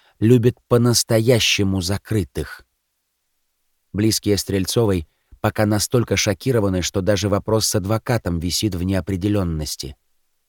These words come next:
Да у них и денег нет. И всё же, если они сейчас возьмут себя в руки,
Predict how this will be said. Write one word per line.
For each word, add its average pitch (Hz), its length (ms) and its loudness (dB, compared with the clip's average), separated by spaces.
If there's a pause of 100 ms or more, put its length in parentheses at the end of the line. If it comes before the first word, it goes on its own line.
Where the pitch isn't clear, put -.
(100)
Да 110 140 -2
у 110 60 2
них 107 220 0
и 104 60 0
денег 95 320 -4
нет. 78 260 -8 (880)
И 113 120 2
всё 131 280 2
же, 90 280 -2 (220)
если 110 400 2
они 110 180 2
сейчас 104 460 -2
возьмут 107 400 0
себя 92 360 -2
в 80 80 -6
руки, 87 400 -4